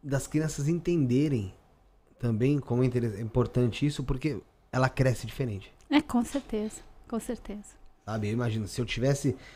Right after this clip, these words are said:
Speaker 1: tido, vamos supor, esse, esse tipo de, de orientação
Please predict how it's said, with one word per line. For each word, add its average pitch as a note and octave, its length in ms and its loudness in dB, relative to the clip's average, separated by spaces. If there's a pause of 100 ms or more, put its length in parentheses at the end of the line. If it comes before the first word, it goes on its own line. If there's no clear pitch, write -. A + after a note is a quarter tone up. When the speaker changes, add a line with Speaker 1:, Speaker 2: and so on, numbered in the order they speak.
(360)
Speaker 1:
tido, D3 320 2
vamos C3+ 240 2
supor, B2 320 -2
esse, A#2 260 -2
esse A2 220 -12
tipo C3 240 -8
de, A#2+ 680 0 (380)
de A2+ 440 0
orientação C#3 840 6